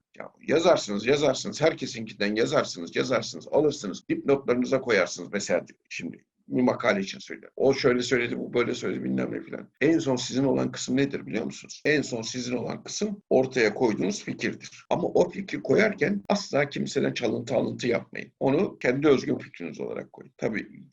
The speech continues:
yalan yok, dürüstlük çok önemli. Bir de benim size söyleyeceğim şey, en önemli şey, dürüst olmak konusunda, e, devletin menfaatlerini her şeyin üzerinde tutun. Devletin, milletin menfaati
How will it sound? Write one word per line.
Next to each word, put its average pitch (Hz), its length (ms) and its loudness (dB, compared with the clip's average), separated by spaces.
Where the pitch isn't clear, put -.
yalan 113 600 0
yok, 82 340 -6
dürüstlük - 600 -8
çok - 240 -12
önemli. - 520 -12
Bir 110 100 -2
de 131 240 2
benim 107 300 -2
size - 280 -6
söyleyeceğim 82 520 -4
şey, - 420 -8
en - 140 -6
önemli 60 320 -10
şey, 131 220 -10
dürüst 123 340 -6
olmak 80 300 -4
konusunda, - 840 -6
e, 82 360 -6
devletin 113 600 2
menfaatlerini 123 1000 -2
her 143 220 0
şeyin 117 280 -6
üzerinde - 340 -10
tutun. - 380 -20
Devletin, - 520 -2
milletin - 560 -4
menfaati 139 800 -4